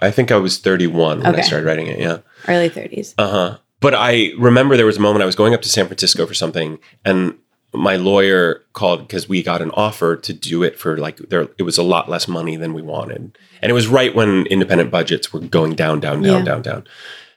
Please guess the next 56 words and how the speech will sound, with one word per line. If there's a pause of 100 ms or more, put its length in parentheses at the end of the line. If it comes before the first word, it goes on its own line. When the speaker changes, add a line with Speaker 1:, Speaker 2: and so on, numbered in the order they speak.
Speaker 2:
This
is
two
thousand?
Speaker 1:
This
would
be
two
thousand
nine,
maybe,
Speaker 2:
Okay.
Speaker 1:
or
two
thousand, (240)
yeah,
two
thousand
eight,
two
thousand
nine. (580)
We
were
in
the
airport,
and, (200)
and
he
said,
"Do
you
wanna
do
it?
'Cause
you
can
do
the
movie
this
summer
on
your
hiatus,
but
you
have
to
take
this
amount
of
money."